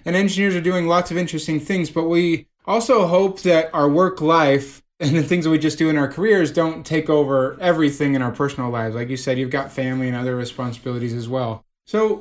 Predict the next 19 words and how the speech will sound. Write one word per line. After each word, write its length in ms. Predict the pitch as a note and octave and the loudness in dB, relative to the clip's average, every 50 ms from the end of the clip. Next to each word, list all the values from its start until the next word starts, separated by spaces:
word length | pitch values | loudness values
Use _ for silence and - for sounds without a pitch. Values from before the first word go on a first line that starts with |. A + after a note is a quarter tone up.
| - - | -8 -6
what 220 | G3+ G3 B3+ C#4+ | -2 0 2 2
do 40 | F4 | 2
you 120 | F4 F4+ | 2 0
think 400 | E4+ - - C#4+ C#4 C4 - - - | -2 -2 0 0 0 0 -2 -4 -4
engineers 460 | A3 G#3 G3+ F#3+ G3+ G#3 G#3 G3 G3+ | -2 -2 0 2 2 2 2 2 0
can 160 | - F#3+ F3+ | -2 -4 -2
do 240 | D#3+ F#3 F#3 F#3 F3 | 0 0 0 0 0
to 180 | - F3+ - - | -2 -4 -6 -4
also 720 | E3+ G3 A3+ A#3 A#3 - D4+ C4+ B3+ A#3+ A3+ A3 G#3+ - - _ | -2 -2 -2 -2 0 2 4 4 6 6 4 4 2 -2 -8 _
pursue 680 | - G#3 G3+ G3+ - - - G#3 G#3 G#3 G3+ G3 G3+ G3 | 0 0 0 0 -2 -4 -2 2 2 4 4 4 2 2
a 100 | F3 - | -2 -4
creative 720 | - - - F3 D#3+ D#3 D#3 D#3 F3 F#3+ G3 F#3 C#3 C#3 | -4 -4 0 2 4 6 6 6 6 6 4 4 4 2
outlet 480 | B2+ B2 C3+ C3+ C#3+ C3 B2+ B2+ - - | 0 0 -2 -4 -6 -6 -6 -8 -6 -4
outside 640 | D3+ D#3 E3 - - - - F3 E3 E3+ E3+ E3+ | -2 -2 -2 -2 -6 -6 -2 0 2 4 4 4
of 160 | E3+ D#3+ - - | 4 2 0 0
perhaps 420 | D#3 C#3 C#3 D3 D3 C#3+ - - | -2 -2 0 -2 -2 -4 -6 -4
their 160 | - D3 C#3 | -2 0 0
main 360 | C#3 C3+ C3 C3 C3 C3 C3 | 2 2 0 0 0 -2 -4
career? 480 | C3 - C#3 B2 A#2+ A2+ A2 G2+ G2+ | -4 -4 -6 -4 -4 -4 -6 -6 -8